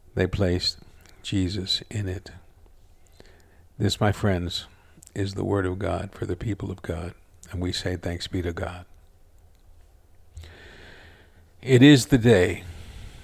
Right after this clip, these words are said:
the day Jesus dreaded, the day Jesus knew was necessary.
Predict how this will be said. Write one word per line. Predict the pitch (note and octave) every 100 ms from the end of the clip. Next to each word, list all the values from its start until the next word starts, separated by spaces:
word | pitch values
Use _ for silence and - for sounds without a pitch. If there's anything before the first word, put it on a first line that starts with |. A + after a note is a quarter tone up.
| - - - -
the | A2+
day | G#2+ A2+ A2+
Jesus | G#2 A#2+ A2+ A2+ -
dreaded, | A2+ A#2+ C3 - - - - - - - - - - - -
the | G#2
day | F#2+ A2 G#2
Jesus | G2+ A2+ G#2 - G2+ -
knew | G2+
was | G2 F2+
necessary. | G2 F#2 - G2+ - F#2+ G2 F#2+